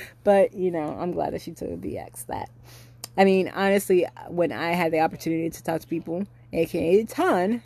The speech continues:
through a, uh, video call, I did not tell them that she loved them, so I definitely am grateful that she told B X that I love him. In fact, I love that she tells whomever she gets to talk to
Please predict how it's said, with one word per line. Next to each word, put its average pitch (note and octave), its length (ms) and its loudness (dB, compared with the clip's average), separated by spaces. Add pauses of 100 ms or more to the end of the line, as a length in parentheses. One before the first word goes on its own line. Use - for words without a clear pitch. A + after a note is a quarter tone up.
through E3+ 360 2
a, E3 480 2
uh, E3 480 2
video F3+ 500 2
call, D#3 480 -2 (380)
I - 140 -6
did E3+ 120 -4
not F#3+ 180 -2
tell F3+ 240 2
them G3+ 460 2
that F3 200 -4
she G3+ 220 -6
loved D#3 300 -2
them, D#3+ 320 2
so D#3 520 -2 (840)
I E3+ 180 0
definitely D3+ 420 -2
am D3+ 100 -4
grateful D3 320 -4
that E3 160 -8
she D3+ 140 -10
told D#3 400 -4 (400)
B G#3+ 160 4
X - 320 -2
that E2+ 200 -10
I C#3 120 -6
love C#3+ 220 -4
him. - 260 -12
In D#3 140 -6
fact, - 420 -4 (280)
I F3 60 4
love F3+ 240 4
that E3 160 4
she E3+ 140 -4
tells E3 640 0 (720)
whomever F3+ 400 4
she F3+ 140 -4
gets F3 180 0
to F#3+ 80 -14
talk F3 300 4
to D#3 440 0